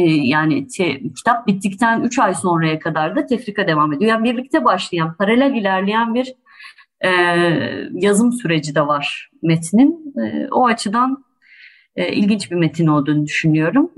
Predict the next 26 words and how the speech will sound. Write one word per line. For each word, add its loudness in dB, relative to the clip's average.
Üzerinde 0
belli -4
ki -4
uzun 2
uzun 2
düşünmüş 2
ama, 0
e, -4
ilk 0
bölümden 0
sonra 0
karısıyla 0
yazmaya 0
başladığında 0
bir 0
şeyler 2
daha -2
da -2
derinleşmiş, 0
değişmiş, -2
üslup -6
değişmiş, 0
gelişmiş, 0
zenginleşmiş 0
diyebiliriz 0
aslında. -4